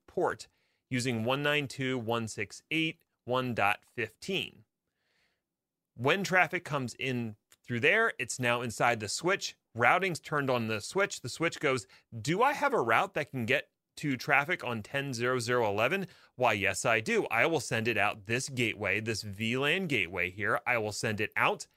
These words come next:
and that will end up at this server, and I can talk to the server, and then the server will send traffic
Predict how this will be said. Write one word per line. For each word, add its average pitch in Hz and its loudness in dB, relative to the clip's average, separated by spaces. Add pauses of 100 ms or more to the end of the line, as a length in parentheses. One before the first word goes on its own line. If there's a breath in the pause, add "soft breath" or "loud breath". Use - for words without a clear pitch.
(320 soft breath)
and 123 2
that 135 4
will 131 0
end 123 0
up 107 2
at 101 0
this 101 -6
server, 202 2
and 107 -2
I 120 4
can 107 -8
talk 113 2
to 113 -8
the 95 -12
server, 160 0 (260 soft breath)
and 120 0
then 117 2
the 110 0
server 165 2
will 123 2
send 113 -2
traffic 131 2